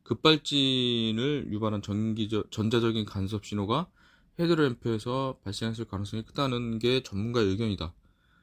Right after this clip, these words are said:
어, 본지가 확보한 과거 미국에서 발생한 에스씨 모델 X 차량 데이터 기록을 참고하면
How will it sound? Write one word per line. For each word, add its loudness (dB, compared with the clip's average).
어, -10
본지가 2
확보한 -2
과거 2
미국에서 2
발생한 -2
에스씨 -4
모델 0
X -2
차량 -4
데이터 -2
기록을 0
참고하면 -4